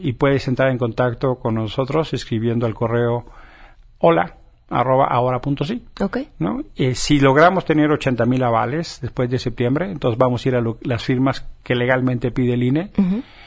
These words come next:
Speaker 1: Estamos, eh, queriendo, tenemos que tener al menos ochocientas cincuenta mil.
Speaker 2: Ok.
Speaker 1: Pedimos ochenta mil, nos pensamos en ochenta mil en esta autometa, esta autoexigencia, porque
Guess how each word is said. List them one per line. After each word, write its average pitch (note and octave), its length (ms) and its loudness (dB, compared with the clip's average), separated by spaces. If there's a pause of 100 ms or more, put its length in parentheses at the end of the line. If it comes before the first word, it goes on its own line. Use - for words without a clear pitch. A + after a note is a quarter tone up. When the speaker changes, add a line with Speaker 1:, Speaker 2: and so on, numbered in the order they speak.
(220)
Speaker 1:
Estamos, C3 680 0
eh, C3+ 200 0
queriendo, B2+ 580 -2
tenemos D#3 380 2
que C#3+ 100 2
tener D3 200 4
al C#3+ 60 4
menos D3 280 2
ochocientas C3 480 -2
cincuenta A#2+ 340 -2
mil. D3+ 220 -4 (160)
Speaker 2:
Ok. E3+ 180 -4 (640)
Speaker 1:
Pedimos F#3 400 4
ochenta D#3 400 2
mil, C#3 420 0
nos C#3 180 2
pensamos E3+ 520 2
en D#3 80 4
ochenta B2 360 0
mil C3 160 2
en B2+ 120 0
esta B2+ 280 0
autometa, A2 640 0
esta C3 200 -4
autoexigencia, A2+ 840 -4 (600)
porque C#3+ 600 0